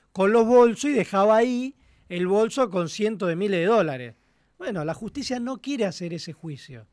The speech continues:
Entonces, que se haya podido concretar este juicio, la causa vialidad, que haya habido una condena, más allá de, después habrá un debate, la gente que está a favor, en contra, las apelaciones, etcétera.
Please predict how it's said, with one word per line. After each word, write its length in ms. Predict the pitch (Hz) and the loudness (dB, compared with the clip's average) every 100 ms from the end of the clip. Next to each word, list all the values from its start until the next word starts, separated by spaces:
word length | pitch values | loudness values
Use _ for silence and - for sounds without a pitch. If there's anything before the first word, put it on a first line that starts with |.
| _ _ _ _ _ | _ _ _ _ _
Entonces, 400 | 147 151 196 170 - _ | -16 -6 -4 -4 -8 _
que 160 | 180 | -12
se 180 | - 196 | -10 -8
haya 280 | 269 247 165 | -6 -6 -6
podido 560 | 185 185 214 208 202 175 | -6 -4 -2 -2 -4 -8
concretar 880 | 180 160 151 175 156 - 170 135 120 _ - _ _ - | -8 -8 -10 -10 -8 -2 -2 -4 -10 _ -20 _ _ -16
este 300 | 170 214 175 | -8 -6 -4
juicio, 340 | 202 170 160 | -6 -6 -8
la 140 | 143 | -10
causa 260 | 135 175 180 | -8 -8 -6
vialidad, 640 | 165 160 170 190 170 120 - _ _ _ _ _ _ - | -6 -4 -2 -2 -2 -6 -16 _ _ _ _ _ _ -2
que 140 | 202 | 0
haya 180 | 214 226 | 2 2
habido 240 | 226 233 | 0 0
una 180 | 202 170 | 0 -2
condena, 540 | 190 180 220 190 147 | -2 -2 0 -2 -2
más 220 | 175 285 240 | -4 -2 -2
allá 320 | 196 240 247 | 0 0 2
de, 280 | 208 220 214 _ _ _ | 2 2 -2 _ _ _
después 440 | 160 160 - 311 214 | -12 -10 -8 -6 -2
habrá 220 | 180 202 | 0 0
un 100 | 190 | 0
debate, 800 | 156 170 214 202 - 190 190 190 _ _ _ _ _ - | 0 2 2 0 -2 -2 -4 -6 _ _ _ _ _ -16
la 160 | 143 135 | -10 -6
gente 300 | 196 190 160 | -4 -2 -2
que 60 | |
está 140 | 147 165 | -4 -6
a 40 | |
favor, 340 | 151 151 196 | -4 0 2
en 160 | 196 160 | 2 -2
contra, 480 | 170 214 220 190 175 | 0 0 0 -2 -4
las 200 | 156 - | -4 -8
apelaciones, 720 | 156 165 151 143 220 220 220 | -10 -8 -8 -6 -2 -2 -2
etcétera. 640 | 175 151 202 156 156 127 | -6 -6 -6 -6 -8 -16